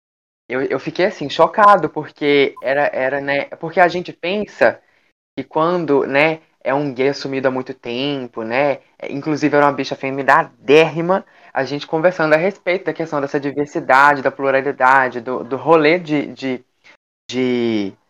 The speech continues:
né, da sexualidade e da orientação, aí a pessoa me vira e fala assim:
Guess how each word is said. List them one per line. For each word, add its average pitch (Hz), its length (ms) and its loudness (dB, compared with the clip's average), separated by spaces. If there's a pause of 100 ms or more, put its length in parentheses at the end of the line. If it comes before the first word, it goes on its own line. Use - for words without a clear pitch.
(400)
né, 143 140 4
da 156 240 4
sexualidade 170 1080 4
e 208 140 -4
da 226 140 4
orientação, 180 840 2 (520)
aí 147 80 6
a 160 80 6
pessoa 196 360 6
me 220 140 0
vira 185 300 -2
e 226 40 -4
fala 175 260 6
assim: 131 340 -6